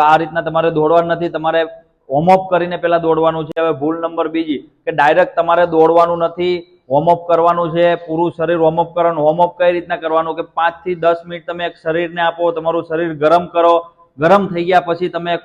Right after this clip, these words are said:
વોર્મઅપ કરી શકો છો અને વોર્મઅપ કર્યા પછી તમે રનિંગ કરશો તો તમારા પગ નહીં દુખે, પગ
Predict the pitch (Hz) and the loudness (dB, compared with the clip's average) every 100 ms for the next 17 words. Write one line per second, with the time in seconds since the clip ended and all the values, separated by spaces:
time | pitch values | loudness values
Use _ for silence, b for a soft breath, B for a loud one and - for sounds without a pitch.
0 | 143 160 190 190 185 175 180 165 165 170 | -2 2 2 2 -2 -2 -8 -6 -4 0
1 | 170 165 147 160 190 190 185 180 180 170 | 0 0 0 2 0 0 0 2 0 -8
2 | 175 175 160 160 180 175 170 180 175 170 | -8 -4 -2 -2 -4 -8 -6 -2 -2 -2
3 | _ _ 165 170 170 170 - 170 170 175 | _ _ -12 -2 0 2 4 2 2 -6
4 | 170 170 180 175 175 - 170 | -6 -2 0 0 -2 0 0